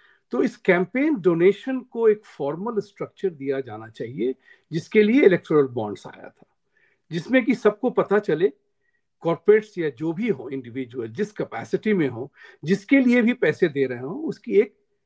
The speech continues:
उसका एक बयान होना चाहिए। तो ये जो है, चूंकि ये स्टेट बैंक ऑफ इंडिया के साथ था,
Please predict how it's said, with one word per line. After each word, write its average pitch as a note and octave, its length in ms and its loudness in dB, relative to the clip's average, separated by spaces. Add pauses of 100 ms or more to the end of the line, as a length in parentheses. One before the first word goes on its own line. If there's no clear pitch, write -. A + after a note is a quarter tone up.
(240)
उसका - 200 -6
एक E3+ 140 -8
बयान C#3 360 -4
होना G2 240 -12
चाहिए। - 440 -16 (640)
तो E3 60 2
ये G3+ 200 8
जो C#4 160 4
है, A3+ 440 -2 (340)
चूंकि G3+ 260 -2
ये A3+ 140 2
स्टेट G3+ 300 2
बैंक C#3+ 240 -10
ऑफ D#3+ 120 -8
इंडिया E3 240 -6
के E3+ 160 -12
साथ - 220 -14
था, - 280 -16